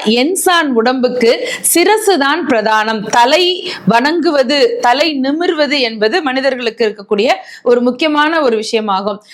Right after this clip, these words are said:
தலை நிமிர்ந்து வாழ வேண்டும், ஆனால் இறைவனிடம் தலை வணங்கி இருக்க வேண்டும். அப்படி அந்த தலை நமக்கு எவ்வளவு ஒரு பிரதானமான ஒன்றோ, அதன் மீது இறைவனுடைய சிரசு இருக்கிறது என்று சொன்னால்,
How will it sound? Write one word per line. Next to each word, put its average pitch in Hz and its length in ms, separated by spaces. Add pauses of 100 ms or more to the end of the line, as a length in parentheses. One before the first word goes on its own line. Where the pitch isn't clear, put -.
(160)
தலை 247 240
நிமிர்ந்து 370 460
வாழ 269 340
வேண்டும், 233 480
ஆனால் 339 280
இறைவனிடம் 370 640
தலை 269 260
வணங்கி 269 360
இருக்க 220 320
வேண்டும். 202 260
அப்படி 269 400
அந்த 226 200
தலை 311 800 (220)
நமக்கு 269 440
எவ்வளவு 277 400
ஒரு 339 180
பிரதானமான 285 800
ஒன்றோ, 208 440 (160)
அதன் 226 380
மீது 370 320
இறைவனுடைய 285 580
சிரசு 247 400
இருக்கிறது 220 440
என்று 190 180
சொன்னால், 208 440